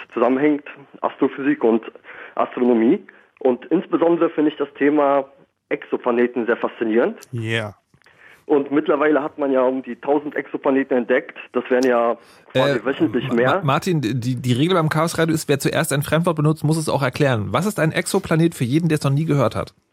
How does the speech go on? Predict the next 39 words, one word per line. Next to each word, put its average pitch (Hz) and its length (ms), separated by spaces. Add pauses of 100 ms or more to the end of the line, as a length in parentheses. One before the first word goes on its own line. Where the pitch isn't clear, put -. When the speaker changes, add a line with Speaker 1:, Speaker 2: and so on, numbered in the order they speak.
Speaker 1:
Ein 139 140
Exoplanet 190 600
ist 160 120
ein 143 120
Planet, 139 340
der 139 100
sich 127 160
nicht 151 160
in 139 140
unserem 131 440
Sonnensystem 120 500
befindet, 104 420
sondern 117 260
einem 123 400 (140)
Sonnensystem 123 500
außerhalb, 113 540 (320)
in 120 100
einem 117 200
fremden 120 360
Sonnensystem 107 460
sozusagen, 110 460
ja, 135 100
<laughs> - 440
Speaker 3:
Mhm. 135 220
Speaker 1:
wie 156 60
der 120 100
Name 120 220
schon - 160
Exo 117 300
sagt. 113 360 (960)
Also 120 160
ein 120 100
Planet, 127 320
der 131 80
um 110 80
einen 123 120
fremden 127 340
Stern 143 280
kreist. 120 300